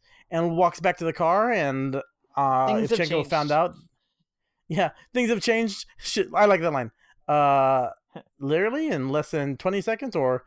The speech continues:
Speaker 1: since I left the car, or whatever she
Speaker 2: Yeah,
Speaker 1: says.
Speaker 2: she's like, "Since I've gotten, <laughs> left the car, things have changed."
Speaker 1: <laughs> Yeah.
Speaker 2: Like, she's, like,
Speaker 1: Yep.
Speaker 2: so incredulous about this. She's like, "Seriously?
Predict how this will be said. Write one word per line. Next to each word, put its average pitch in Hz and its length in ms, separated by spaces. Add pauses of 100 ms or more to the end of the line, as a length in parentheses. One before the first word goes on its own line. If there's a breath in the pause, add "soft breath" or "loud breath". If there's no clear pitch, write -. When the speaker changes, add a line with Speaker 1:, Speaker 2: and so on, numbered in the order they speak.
(160)
Speaker 1:
since - 220
I 180 80
left 175 180
the 190 80
car, 185 240
or 190 60
whatever 175 240
she 180 140
Speaker 2:
Yeah, 180 220
Speaker 1:
says. 165 60
Speaker 2:
she's 170 180
like, 175 200
"Since 202 300
I've 190 140
gotten, 196 360
<laughs> - 20
left 196 300
the 226 100
car, 226 440
things 220 280
have 165 140
changed." 247 540
Speaker 1:
<laughs> - 80
Yeah. 139 140 (120)
Speaker 2:
Like, 196 140
she's, 240 240
like, 240 180
Speaker 1:
Yep. - 100
Speaker 2:
so 254 380
incredulous 220 680
about 160 220
this. 170 140
She's 185 120
like, 196 240
"Seriously? 370 560